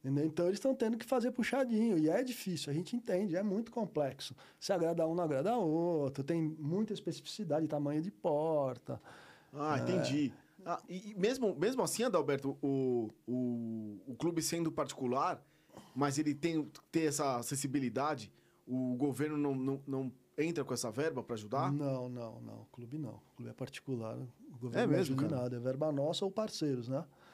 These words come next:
Speaker 1: Ou parceiros, como o projeto aí dos autistas, tem parceiros interessados em ajudar a gente, o espaço,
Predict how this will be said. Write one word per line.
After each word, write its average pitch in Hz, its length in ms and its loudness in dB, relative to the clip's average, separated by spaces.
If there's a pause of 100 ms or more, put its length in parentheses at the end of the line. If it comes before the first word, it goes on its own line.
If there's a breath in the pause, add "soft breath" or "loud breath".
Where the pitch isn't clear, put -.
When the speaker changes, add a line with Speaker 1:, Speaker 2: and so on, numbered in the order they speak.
(480 loud breath)
Speaker 1:
Ou 113 100 -10
parceiros, 143 600 -4
como 160 240 -2
o - 20 -8
projeto 147 500 -2
aí 143 120 0
dos 131 440 -2
autistas, 147 580 -4
tem 170 260 -4
parceiros 143 500 -2
interessados 147 880 -2 (500 loud breath)
em 156 200 -2
ajudar 175 400 2
a 180 100 2
gente, 156 300 0
o - 20 -2
espaço, 185 720 -2